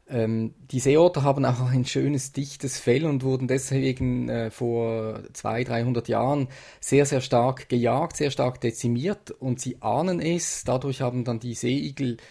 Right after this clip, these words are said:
stark Überhand genommen. Und diese Massen an Seeigeln, die haben sehr viel Seetang oder Kelp, heißt er auch, äh, vor der nordamerikanischen Küste, äh, gefressen. Dort wa-,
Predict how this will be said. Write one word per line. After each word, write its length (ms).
stark 400
Überhand 460
genommen. 480
Und 160
diese 200
Massen 340
an 100
Seeigeln, 480
die 160
haben 500
sehr 240
viel 240
Seetang 640
oder 200
Kelp, 440
heißt 260
er 160
auch, 220
äh, 160
vor 160
der 100
nordamerikanischen 880
Küste, 460
äh, 180
gefressen. 640
Dort 240
wa-, 120